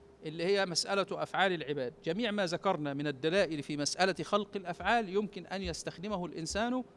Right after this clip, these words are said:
في الرد على المعتزلة في هذه المسألة التي تسمى بمسألة الصلاح والأصلح،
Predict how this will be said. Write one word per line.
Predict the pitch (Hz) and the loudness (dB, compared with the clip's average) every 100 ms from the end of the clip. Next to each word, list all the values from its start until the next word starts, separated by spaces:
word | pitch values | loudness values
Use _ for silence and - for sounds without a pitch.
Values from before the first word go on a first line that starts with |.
| - - - | -20 -20 -4
في | |
الرد | 143 156 214 185 | -2 4 2 4
على | 180 180 | 2 2
المعتزلة | 175 175 190 233 220 | 0 -2 -2 0 0
في | 196 185 175 | -2 -2 2
هذه | 220 202 190 | 4 4 0
المسألة | 185 175 190 220 | 0 0 0 0
التي | 196 202 - | -2 -4 -4
تسمى | 165 208 202 | -2 0 0
بمسألة | 170 156 185 190 165 | -2 -2 0 -2 0
الصلاح | - 160 185 180 175 - - - | 0 2 2 2 0 -4 -14 0
والأصلح، | 151 151 143 - | 0 4 2 0